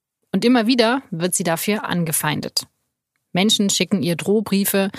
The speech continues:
schneiden ihrem Hund die Kehle durch und einmal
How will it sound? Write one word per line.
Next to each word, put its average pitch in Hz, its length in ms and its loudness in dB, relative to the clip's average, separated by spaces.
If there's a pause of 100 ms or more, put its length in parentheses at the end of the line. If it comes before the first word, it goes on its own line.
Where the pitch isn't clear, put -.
(520)
schneiden 220 320 2
ihrem 214 240 4
Hund 262 360 2
die 202 80 0
Kehle 220 380 2
durch 165 580 -4 (120)
und 175 260 -4
einmal 220 560 2